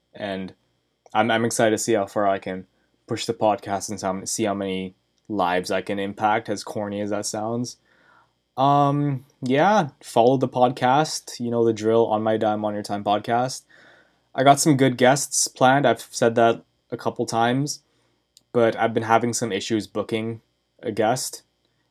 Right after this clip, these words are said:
and, like, booking a few people just because of covid and everything. Is totally, totally fine. But I'm gonna release more solo episodes just to keep myself on this wave of production, and it'll keep me s-, give, it'll give me something to do as well,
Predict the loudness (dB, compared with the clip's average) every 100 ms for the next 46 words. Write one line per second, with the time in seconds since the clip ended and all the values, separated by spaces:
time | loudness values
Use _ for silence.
0 | _ -10 -6 -6 -6 -6 -4 -6 -4 -6
1 | -6 -4 -2 -4 -4 -6 -6 _ _ -20
2 | -20 -18 -16 -10 -6 -4 -6 -4 -4 -2
3 | -6 -6 -8 -6 -8 -8 -8 -8 -8 -12
4 | -14 -12 -10 -4 -2 -2 -2 -14 -20 -20
5 | _ 2 6 6 4 4 4 4 4 2
6 | 2 2 2 4 6 6 4 0 0 2
7 | 0 -2 -6 -6 -2 0 0 -2 -8 _
8 | _ _ -2 2 6 6 8 6 6 2
9 | 4 4 4 0 0 -4 -2 0 0 0
10 | -2 -4 -6 -10 -20 _ _ _ -6 0
11 | 0 0 -4 -2 -4 -4 -4 -6 -4 -6
12 | -6 -6 -6 2 4 6 4 4 2 2
13 | 2 4 2 2 -6 _ -4 0 2 2
14 | 2